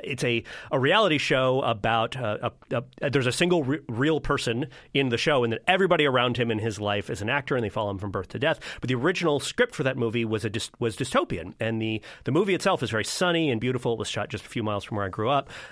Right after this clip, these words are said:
uh, in Florida, in this kind of weirdly super planned town. But the original script took place in a city, and it was very dark and dreary, and the whole thing was just that it would be miserable all the time. And then,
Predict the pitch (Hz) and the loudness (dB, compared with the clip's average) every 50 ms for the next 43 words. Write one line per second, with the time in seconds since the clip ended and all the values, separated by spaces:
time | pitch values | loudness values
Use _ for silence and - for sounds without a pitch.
0 | - - 107 104 104 95 98 98 - - - 214 226 202 160 131 120 113 107 - | -8 -4 -4 -2 -2 -2 -4 -6 -4 0 2 2 4 4 4 4 2 2 0 -2
1 | - 120 113 110 107 104 101 101 - - - 127 101 95 98 104 113 113 113 110 | -2 0 0 0 0 0 -2 -2 -4 -4 -6 -6 -4 -4 -4 -2 -2 -2 -2 -2
2 | 110 110 107 104 101 98 - - - - - - 139 123 - 127 110 - - 123 | -2 0 0 0 0 -2 -4 -8 -12 -10 -6 -4 -4 -2 -2 -2 -4 -4 -4 -4
3 | 113 107 104 104 98 - - - 175 175 160 147 131 120 123 - - - - - | -2 -2 -2 -4 -4 -6 -6 -2 0 0 2 0 0 -2 -4 -10 -16 -16 -6 -6
4 | 139 120 135 151 208 220 208 226 - - - 220 208 - - - - - - 113 | -2 0 2 2 2 2 2 0 0 2 0 -2 -2 -2 -8 -8 -8 -4 -4 -4
5 | 98 - - 101 104 104 - - 190 185 180 180 170 147 117 101 92 98 95 98 | -4 -4 -4 -6 -6 -6 -2 -2 0 2 2 2 0 0 -2 -2 -4 -4 -6 -4
6 | 95 107 113 120 123 120 127 113 98 98 110 123 139 143 139 135 131 127 113 107 | -2 0 2 2 2 0 -2 -4 -4 -2 0 0 2 2 2 2 2 0 0 -2
7 | 98 107 110 101 - - 110 104 104 101 101 95 - - 107 - - 110 95 110 | -2 -2 -4 -4 -2 -4 -2 -2 -2 -2 -4 -4 -4 -8 -8 -6 -4 -6 -4 -4
8 | - 92 101 95 110 147 190 165 156 117 113 101 98 95 95 98 92 - 107 98 | -6 -6 -4 0 0 0 2 0 0 0 0 0 0 -2 -2 -4 -6 -6 -6 -4
9 | 95 110 107 98 95 101 98 95 98 | -4 -2 -4 -4 -4 -4 -4 -4 -6